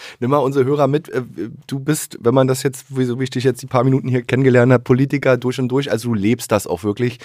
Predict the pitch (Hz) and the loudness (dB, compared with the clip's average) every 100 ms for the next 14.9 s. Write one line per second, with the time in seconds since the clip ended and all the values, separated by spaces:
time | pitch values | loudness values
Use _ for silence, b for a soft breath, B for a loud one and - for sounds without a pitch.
0 | B B 113 110 117 123 107 117 - 120 | B B -6 -4 -2 -2 0 0 0 2
1 | 127 - 117 131 104 - 104 120 117 117 | 2 2 -2 -4 -4 -2 0 0 -2 -2
2 | 120 117 131 127 117 110 113 - 107 104 | -6 -4 -4 0 0 0 -4 -6 -4 -4
3 | 113 123 117 107 117 117 - 98 113 - | -4 -6 -6 -8 -10 -10 -8 -6 -6 -8
4 | - - 113 104 101 101 117 135 131 B | -12 -6 -2 -2 -2 -2 0 0 -4 B
5 | B B B 107 110 110 113 - 101 104 | B B B 0 2 0 -2 -4 -2 -2
6 | - 107 104 131 131 123 - 113 113 110 | -2 -4 -2 0 2 0 0 0 0 0
7 | 117 117 113 - 120 127 117 113 110 113 | -2 -4 -4 -2 -2 -2 -4 -4 -4 -4
8 | 98 110 - 113 110 104 101 92 98 123 | -2 -2 -2 -2 0 0 0 0 0 0
9 | 123 123 B B - 120 151 - 143 131 | 0 -2 B B -8 -6 -6 -2 0 -2
10 | 135 135 - 147 139 127 113 - 139 117 | -4 -4 -2 0 0 0 -4 -4 -2 2
11 | 127 123 131 120 - 170 156 - 110 107 | 2 0 -4 -10 -2 0 2 0 0 0
12 | 98 95 104 117 104 107 101 98 - 127 | 0 2 2 0 -4 -6 0 0 -2 -4
13 | 123 113 113 120 110 - 156 - - 123 | -6 -6 -4 -2 -2 -2 -6 -6 -2 -2
14 | 120 117 120 113 107 101 139 143 127 | 0 0 2 0 2 2 4 4 2